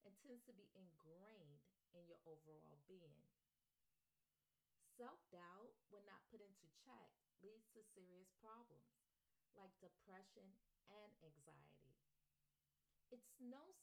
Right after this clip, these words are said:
secret that these emotional disorders can turn to physical ailments, such as chronic fatigue, high blood pressure, weight gain,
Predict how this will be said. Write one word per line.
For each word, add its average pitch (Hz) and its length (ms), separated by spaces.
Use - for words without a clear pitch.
secret 240 560
that 185 160
these 208 240
emotional 180 640
disorders 170 800
can 208 240
turn 196 240
to 180 160
physical 170 560
ailments, 175 560
such 233 160
as 202 160
chronic 190 400
fatigue, 185 500
high 202 300
blood 233 320
pressure, 156 480
weight 240 400
gain, 160 400